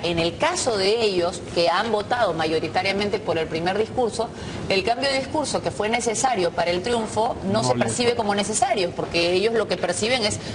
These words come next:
Speaker 1: su propio entorno. Pero además, yo creo que, y eso creo que me gustaría escuchar la opinión de ustedes, también hay un tema que se vio clarísimo en los últimos, eh, desmanes de Puno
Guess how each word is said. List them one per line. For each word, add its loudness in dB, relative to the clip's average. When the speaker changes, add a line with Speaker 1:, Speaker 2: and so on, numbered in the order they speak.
Speaker 1:
su 0
propio 0
entorno. 0
Pero 4
además, 0
yo -4
creo 0
que, 0
y 0
eso 0
creo -2
que 0
me -2
gustaría 0
escuchar 0
la 2
opinión 0
de 0
ustedes, 0
también 2
hay 2
un 0
tema 0
que -4
se 0
vio 0
clarísimo 0
en 0
los -2
últimos, -2
eh, -2
desmanes 0
de 0
Puno -2